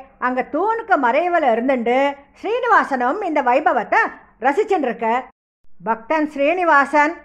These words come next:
மறைவுல இருந்து தன் ஆட்டத்தை ரசிக்கிறத பகவான் ஸ்ரீனிவாசன் அறிய மாட்டானா என்ன? அவனை மறைவிலிருந்து கொண்டு வர தன் திருவிளையாடலை ஆரம்பிச்சான். அதுவரை கேட்டுட்டு இருந்த அந்த இனிய வீணா கானத்துல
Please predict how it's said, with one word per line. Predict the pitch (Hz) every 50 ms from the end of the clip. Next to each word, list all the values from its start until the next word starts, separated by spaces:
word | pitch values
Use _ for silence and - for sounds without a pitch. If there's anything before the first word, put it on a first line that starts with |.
| _ _ _ _ _
மறைவுல | 202 214 233 269 302 339 359 349 339 320 285
இருந்து | 277 285 294 302 320 330 330 330 330
தன் | 320 254 240
ஆட்டத்தை | 226 220 247 311 - - 359 359 330 262
ரசிக்கிறத | 208 214 214 349 349 330 320 277 240 202 214 196 214 247 262 262 - - - _
பகவான் | 196 220 208 214 302 349 381 370
ஸ்ரீனிவாசன் | - 285 330 349 359 381 359 311 - 370 349
அறிய | 311 269 302 339 359
மாட்டானா | 349 320 320 320 330 311 311 320 392 440
என்ன? | 381 311 262 226 180 185 - _ _ _ _ _
அவனை | - 226 240 254 247
மறைவிலிருந்து | 233 226 220 - 311 370 370 370 359 349 320 339 381 370
கொண்டு | 349 - 262 269 302 370
வர | 339 302 262 254 247 262 294 302 - - _
தன் | _ 240 240 233
திருவிளையாடலை | 233 269 285 311 359 381 359 339 294 311 294 269 262 254 240 226 208 214 240
ஆரம்பிச்சான். | 311 339 320 302 - - 254 233 233 254 302 - _ _ _ _ _ _ -
அதுவரை | 185 196 214 202 240 247 247 240 240 262 311 359 403
கேட்டுட்டு | - 311 302 302 302 320 330
இருந்த | 320 302 294 285 285 285 302 311 320 339 339 - - _ -
அந்த | - 226 240 233 240
இனிய | 226 220 240 285 320 349 359 381 403 330
வீணா | 233 254 294 330 349 359 339 302
கானத்துல | 240 208 214 214 240 285 302 294 285 247 220 202 202 220 247 277